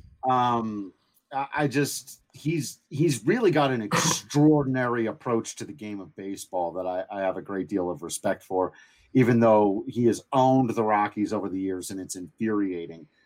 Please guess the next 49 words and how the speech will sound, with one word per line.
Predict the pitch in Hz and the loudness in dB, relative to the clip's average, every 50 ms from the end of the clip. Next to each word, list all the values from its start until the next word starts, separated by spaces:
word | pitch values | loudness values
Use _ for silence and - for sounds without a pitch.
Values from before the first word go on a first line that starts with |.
| _ _ _ _ - | _ _ _ _ -2
Um, | 101 95 90 90 85 80 78 78 - - - - | 0 2 2 2 0 -2 -6 -10 -12 -16 -4 0
I | 135 139 | 0 2
ju-, | 131 123 147 | 4 4 4
I, | 139 139 135 139 147 135 | 4 4 4 4 4 4
I, | |
I | 131 - 151 143 123 | 2 2 2 2 2
just | 104 - - | 0 0 0
think | 143 127 | 0 2
he's | 110 110 101 | 2 2 0
a | 110 | 0
remarkable | 107 104 104 107 107 107 107 - - 101 98 92 | 0 2 2 4 4 2 2 0 -2 -4 -4 -6
pitcher | - - 113 104 - - 98 90 87 85 | -4 -4 -4 -4 -4 -4 -6 -6 -8 -6
who | 87 101 104 | -6 -6 -6
tops | - - 110 101 101 98 - - | -2 0 2 2 2 2 0 0
out | 107 101 95 | 0 0 0
at | 95 117 | -2 -2
ninety-one | 113 113 113 120 120 117 110 110 110 107 104 | 0 0 2 2 2 2 2 2 2 0 0
miles | 107 104 104 104 101 - | 0 0 0 -2 -2 -6
an | 104 101 | -8 -8
hour | 95 95 92 92 95 90 - _ _ _ _ _ _ - | -6 -6 -4 -4 -6 -6 -10 _ _ _ _ _ _ -4
on | 110 104 | -2 -2
the | 98 | -2
fastball. | - - 107 98 98 95 - - - - 92 85 82 | -2 0 2 2 2 2 0 -4 -4 -2 -2 -2 -2
Has | 78 | -4
been | - - 98 87 90 90 87 - _ - | -4 -4 -4 -4 -4 -8 -10 -12 _ -20
for | - - 107 104 90 | -8 -2 -2 -2 0
a | 78 | 0
decade | 73 117 110 - - 107 90 73 80 | 0 0 0 0 0 -2 -2 -4 -6
now, | 90 85 82 82 78 76 _ _ _ _ _ _ - | -10 -10 -10 -10 -12 -12 _ _ _ _ _ _ -4
an | 120 110 | -2 0
elite | 101 92 104 113 110 110 110 | 0 2 2 2 0 0 0
level | 107 101 90 92 90 | -2 -2 0 -2 -4
guy, | 87 - 107 98 95 92 90 | -2 0 2 2 2 2 0
and | 90 87 90 | -2 -4 -4
he's | 95 104 104 95 | -4 -2 -4 -2
got | - 113 101 78 | 0 -2 -2 -2
some, | - 90 85 82 | -4 -8 -12 -12
like, | 82 80 - - - | -14 -18 -18 -18 -16
anxiety | 90 82 - 127 147 156 160 156 147 151 143 | -12 -4 0 2 4 4 6 6 6 6 6
things | - 156 151 147 139 117 | 6 6 6 6 6 4
that | 139 123 | 4 2
are | 131 | 2
we-, | 127 120 135 151 151 | 2 4 2 2 2
like, | 131 - - - - | 0 0 -2 0 0
he's, | 131 131 117 - | -2 -4 -4 -6
he's | 175 170 160 147 | -10 -10 -8 -2
battling | - 170 160 190 196 190 165 147 123 | 0 4 4 6 6 6 6 4 4
a | 104 | 2
lot, | 90 87 85 92 110 113 113 104 - - | -2 -6 -4 2 4 6 6 4 4 0